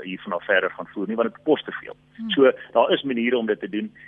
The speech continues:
Speaker 1: Die beste advies wat ek vir enige van die luisteraars kan sê is, wanneer jy in so 'n geval is, het sy nou as, as eiser of verweerder of as slagoffer of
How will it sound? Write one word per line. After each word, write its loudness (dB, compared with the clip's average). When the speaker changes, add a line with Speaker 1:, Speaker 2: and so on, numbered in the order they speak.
Speaker 1:
Die -8
beste 2
advies 0
wat 0
ek -6
vir -12
enige 2
van -6
die -8
luisteraars 0
kan -10
sê -2
is, -6
wanneer 0
jy 2
in -2
so -4
'n -4
geval -4
is, -4
het -4
sy 4
nou 0
as, -2
as -4
eiser 0
of -4
verweerder -6
of -8
as -6
slagoffer -2
of 2